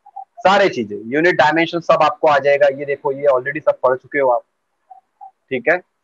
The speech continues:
सब कुछ पढ़ चुके, ठीक है। तो ये एक एमसीक्यूज़ type का point है, potential energy is greater for a molecule at the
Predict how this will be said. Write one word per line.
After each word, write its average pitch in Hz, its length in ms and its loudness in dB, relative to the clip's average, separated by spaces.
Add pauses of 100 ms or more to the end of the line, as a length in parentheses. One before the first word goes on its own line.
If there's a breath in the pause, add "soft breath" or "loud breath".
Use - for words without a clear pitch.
(480)
सब 180 160 0
कुछ 220 180 0
पढ़ 123 180 0
चुके, - 200 -20 (3500)
ठीक 139 180 -6
है। 175 80 4
तो - 120 -4
ये 160 200 2 (240)
एक 143 240 -4
एमसीक्यूज़ 151 540 -4
type 139 260 0
का 151 160 2
point 135 280 0
है, 139 80 2 (500)
potential 160 460 2
energy 160 380 2
is 147 80 -6
greater 139 360 2
for 147 160 2
a 156 120 4
molecule 131 460 0
at 127 160 2
the 160 100 2